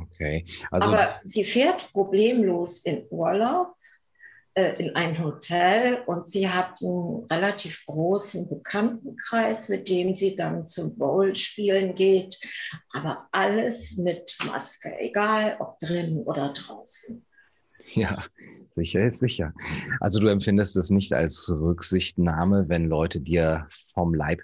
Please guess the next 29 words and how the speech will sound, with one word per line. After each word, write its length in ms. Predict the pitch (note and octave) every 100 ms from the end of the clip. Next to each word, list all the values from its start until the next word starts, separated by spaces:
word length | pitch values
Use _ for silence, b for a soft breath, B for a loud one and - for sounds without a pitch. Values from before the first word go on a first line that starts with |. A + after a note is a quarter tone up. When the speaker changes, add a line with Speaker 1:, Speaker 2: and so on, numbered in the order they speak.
| -
Speaker 1:
bleiben, 440 | F2 F2 F#2+ G#2
wenn 160 | D#2+ C#2+
sie 140 | D#2+
extra 440 | - - - D#2+
großen 380 | D2 - E2 -
Abstand 460 | - - - F#2 F#2+
halten? 380 | E2 - A#2 - _ _ _ -
Speaker 2:
Nein, 380 | F#3 E3 D3+ D#3 -
im 120 | F#3+ F#3
Gegenteil. 760 | G3 G3 F#3+ F#3 E3+ D#3 D3+ D3
Ich 140 | -
merke 380 | F3 F3+ F#3 G3+
das 280 | G3 E3+ -
auf 160 | D#3
den 200 | F#3+ F3
Bürgersteigen. 1080 | F3+ G3+ A#3 A3+ - G3+ G#3+ G#3+ A3 G#3+ G#3 _ _ _ _ _ _ -
Ich 180 | - -
habe 240 | F3 F#3
mich 520 | F3+ F3 D#3 - - -
insofern 840 | E3 D#3 D#3+ F#3+ G#3 A3 G#3 G3+
dran 320 | F#3+ F3+ F3
gewöhnt, 600 | D#3+ D3+ F3 G#3+ A#3 A#3
dass 220 | F3+ F3 -
ich 240 | E3 -
die 160 | G3 G3
nicht 220 | F#3+ -
mehr 100 | D#3
giftig 480 | F#3+ F#3+ D#3+ - -
angucke, 640 | C4+ C#4+ - - F3+ G#3